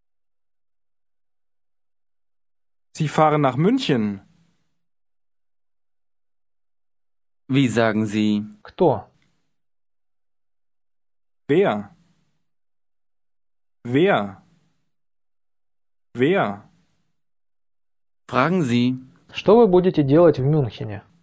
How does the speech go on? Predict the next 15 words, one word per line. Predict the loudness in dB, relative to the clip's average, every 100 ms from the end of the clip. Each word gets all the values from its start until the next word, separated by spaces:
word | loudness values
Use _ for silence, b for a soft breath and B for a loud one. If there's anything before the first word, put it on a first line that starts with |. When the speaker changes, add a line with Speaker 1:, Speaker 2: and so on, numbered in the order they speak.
| _ _ _ _ _ _ _ _ _ _ _ _ _ _ _ _ _ _ _ _ _ _ _ _ _ _ _ _ _ _ _ _ _ _ _ _ _ _ _ _ _ _
Speaker 1:
Was | -6 -2
machen | -2 0 0
Sie | 0
in | 2
München? | 2 0 -2 -2 -4 -10 _ _ _ _ _ _ _ _ _ _ _ _ _ _ _ _ _ _ _ _ _ _ _ _ _ _ _ _ _ _ _
Was | -4 -2
machen | -2 -2 -2
Sie | 0
in | 0
München? | 0 -2 -2 -2 -2 -6 -12 _ _ _ _ _ _ _ _ _ _ _ _ _ _ _ _ _ _ _ _
Speaker 2:
Fragen | -6 -2 0 0
Sie. | 0 -2 -2 -6 -14 _ _ -20 -2
Speaker 3:
Кто | 2 2
в |
Мюнхене? | 2 0 -2 -8 -12 -14